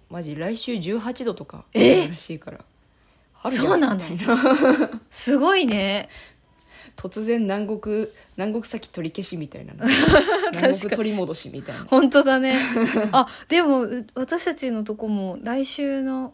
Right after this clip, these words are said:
Speaker 2: 来週っていうか、だから、これが放送されてると二
Speaker 1: うん。
Speaker 2: 日後ですけど、八日時点では、
Speaker 1: うんうん。
Speaker 2: あの、十七度とか予報が。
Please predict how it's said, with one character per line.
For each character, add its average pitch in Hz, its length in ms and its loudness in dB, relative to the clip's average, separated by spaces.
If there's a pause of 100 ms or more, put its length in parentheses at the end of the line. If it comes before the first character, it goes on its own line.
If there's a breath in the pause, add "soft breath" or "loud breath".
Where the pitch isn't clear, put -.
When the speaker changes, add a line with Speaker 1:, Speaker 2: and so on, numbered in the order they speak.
Speaker 2:
来 233 120 -4
週 254 120 -4
っ 240 40 -6
て - 100 -10
い - 20 -6
う - 20 -10
か、 156 100 -4
だ 180 120 -10
か 156 100 -6
ら、 156 320 -6
こ 220 120 -12
れ 208 100 -8
が 214 100 -6
放 208 100 -4
送 214 120 -10
さ 208 120 -6
れ 196 100 -4
て 190 140 -6
る 196 220 -4
と 170 100 -6
二 214 200 -6
Speaker 1:
う 233 180 -4
ん。 - 20 -16
Speaker 2:
日 226 180 0
後 220 140 -2
で 175 120 -4
す - 100 -16
け - 120 -14
ど、 139 340 -12
八 262 280 -4
日 277 160 0
時 254 180 -4
点 233 180 -4
で 190 160 -6
は、 147 180 -6
Speaker 1:
う - 40 -8
ん - 40 -10
う - 40 -14
ん。 - 20 -16 (540 loud breath)
Speaker 2:
あ 156 260 -8
の、 143 380 -12 (200)
十 202 260 0
七 214 320 2
度 196 140 -2
と 143 140 -16
か - 200 -16
予 170 160 -14
報 175 280 -14
が。 165 220 -14